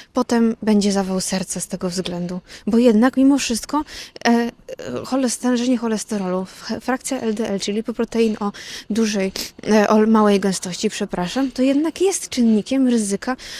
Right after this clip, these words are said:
chorób układu krążenia i to mamy na to ugruntowane dobrze. E, badania, są doniesienia naukowe, które już, m, pokazują, że naprawdę im wyższe stężenie cholesterolu L D L,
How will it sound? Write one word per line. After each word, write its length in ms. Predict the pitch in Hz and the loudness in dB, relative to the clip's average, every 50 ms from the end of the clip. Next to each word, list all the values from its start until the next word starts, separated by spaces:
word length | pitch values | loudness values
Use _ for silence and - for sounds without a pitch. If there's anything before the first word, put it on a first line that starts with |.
| - - | -12 0
chorób 340 | - - 262 247 247 240 - | 4 6 6 6 6 4 0
układu 340 | 254 - 254 247 240 254 247 | -2 0 0 2 2 2 0
krążenia 500 | - 269 277 277 277 302 339 320 269 214 - | 2 2 4 4 4 4 4 4 2 2 0
i 80 | 240 | -4
to 220 | - - - 262 277 | -6 -2 0 0 2
mamy 300 | 262 247 247 254 269 285 | 2 2 2 4 4 4
na 160 | 254 240 240 | 2 2 0
to 140 | - - - | -4 -8 -10
ugruntowane 640 | 262 247 269 277 285 - - 339 427 440 370 302 262 | -8 -4 -2 -2 -2 -2 -4 -4 -4 -2 -2 -2 -4
dobrze. 380 | 208 - 196 202 185 185 190 196 - - - - - - - _ - | -2 -4 -4 -2 -2 -4 -4 -6 -10 -14 -18 -18 -18 -20 -20 _ -10
E, 40 | 247 220 214 214 202 202 - - - | -4 -2 -2 -2 -2 -4 -6 -8 -6
badania, 420 | 196 208 196 202 190 185 208 226 | -4 -4 -2 -2 -2 -2 -2 -2
są 200 | - - 339 359 | 0 0 2 2
doniesienia 380 | 302 254 233 220 196 214 208 202 | 4 4 4 2 2 0 0 0
naukowe, 440 | 190 190 190 180 - 196 190 214 | 0 -2 -2 -4 -4 -4 -2 -2
które 360 | 226 - - 202 190 208 240 262 - - - - - _ - | -4 -4 -4 -2 0 0 -2 -2 -6 -12 -20 -20 -12 _ -6
już, 160 | 262 226 - - - - - _ _ _ _ - | -6 -6 -6 -10 -14 -20 -20 _ _ _ _ -4
m, 180 | - 226 240 247 - _ - 240 233 - _ | -2 0 0 0 -2 _ -12 -12 -12 -12 _
pokazują, 600 | - 247 247 - 247 240 220 220 214 214 226 233 | -2 -2 0 2 2 2 2 2 2 2 4 4
że 220 | 240 220 226 226 233 - - - - - _ - | 2 2 2 0 -2 -4 -8 -20 -20 -12 _ -2
naprawdę 460 | 233 233 - 269 285 302 277 240 233 | -2 0 0 0 0 2 2 2 2
im 200 | - 233 233 226 | 4 4 4 4
wyższe 280 | 226 269 262 - - | 4 2 0 -2 -4
stężenie 500 | 233 - - 226 220 214 233 233 226 214 - - - 202 | -4 -4 -2 -2 0 2 2 2 2 2 0 -4 -6 -4
cholesterolu 640 | - 226 214 214 - - - 214 208 208 202 196 - - | -2 -2 -2 -2 -4 -4 -4 -4 -2 -2 -2 -4 -6 -4
L 200 | - 220 208 202 | -2 0 0 0
D 160 | 185 190 - - | 0 -2 -4 -4
L, 200 | 202 202 240 294 | -2 -2 -2 -2